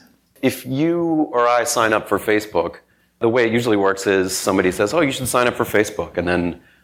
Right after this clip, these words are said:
uh, you connect with them. And then they, they know some of your friends and you connect with them. And then pretty soon you have a network of your friends. You send them some invitations, maybe your family as well. I was, as James Gatz, I didn't have any friends. I didn't know anyone.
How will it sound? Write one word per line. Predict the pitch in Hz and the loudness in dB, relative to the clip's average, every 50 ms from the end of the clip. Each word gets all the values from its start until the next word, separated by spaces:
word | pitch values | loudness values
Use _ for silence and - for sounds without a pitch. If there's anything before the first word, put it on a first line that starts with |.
| _ - | _ -2
uh, | 90 90 | 0 0
you | 87 85 85 92 92 | 2 2 0 -2 -4
connect | - - 107 90 90 - - | -2 -2 -2 -2 -2 -2 -6
with | 87 78 | -4 -2
them. | 95 117 123 104 90 92 | 0 0 2 0 0 0
And | 92 90 95 | 0 0 0
then | 95 90 92 92 92 85 | 0 0 0 -2 -2 0
they, | 101 110 117 110 - | 0 0 0 0 -2
they | 95 95 113 120 | -2 -2 0 0
know | 113 117 | 2 0
some | 95 - - 90 | 0 0 -2 0
of | 92 90 | 0 0
your | 90 | 0
friends | 87 - - 92 92 92 87 | 0 0 0 0 0 0 0
and | 87 87 | -2 -4
you | 87 87 | -4 -4
connect | - 95 87 87 - | -4 -6 -6 -6 -6
with | - 87 | -8 -6
them. | 82 110 127 127 123 127 | -2 -2 0 0 0 0
And | 123 127 | 0 0
then | 127 123 | -2 -2
pretty | 127 175 156 139 | -2 -2 -2 0
soon | - 139 123 127 120 | 0 0 0 0 0
you | 104 | 0
have | 117 104 98 | -2 -2 -2
a | |
network | 101 98 95 90 92 98 92 - | 0 0 0 0 0 -2 -2 -4
of | 101 85 | -4 -6
your | 90 92 | -4 -6
friends. | - - - 92 90 92 92 90 90 90 - - _ _ _ _ _ _ _ | -4 -4 -4 -4 -2 -2 -4 -6 -8 -12 -14 -18 _ _ _ _ _ _ _
You | 98 85 | -4 -2
send | - - 104 92 | 0 0 2 2
them | 95 85 | 0 0
some | - 98 87 | 0 0 0
invitations, | 90 87 87 78 - - 87 87 - - 90 92 85 - | 0 0 0 -4 -4 -2 -2 -2 -2 -2 -4 -4 -4 -4
maybe | 95 87 85 87 | -4 -2 0 0
your | 87 | 0
family | 85 - - 90 90 85 87 90 | 0 -2 -2 -2 0 0 0 0
as | 87 80 | 0 0
well. | 92 95 92 90 90 87 - - - - - - _ _ _ _ _ _ _ - | 2 2 4 4 4 2 0 -4 -10 -16 -18 -20 _ _ _ _ _ _ _ -2
I | 113 113 120 | -2 0 2
was, | 123 120 107 - - - - - _ _ | 2 0 0 0 -2 -4 -10 -18 _ _
as | - 113 110 101 - | -2 -2 -2 -2 0
James | - 110 117 113 - | 2 2 2 2 2
Gatz, | - 120 123 107 - | 2 0 0 2 0
I | 95 | 0
didn't | 95 101 101 92 | 2 0 0 0
have | 107 101 90 | 0 0 2
any | 98 107 104 | 2 0 0
friends. | - - 87 78 - - - - - - | -2 -4 -8 -12 -12 -16 -18 -18 -10 -8
I | - | -4
didn't | 101 101 101 98 | -2 -2 0 0
know | 95 95 95 | 0 2 2
anyone. | 98 101 101 87 85 82 78 87 95 | 2 2 0 0 0 -2 -4 -6 -8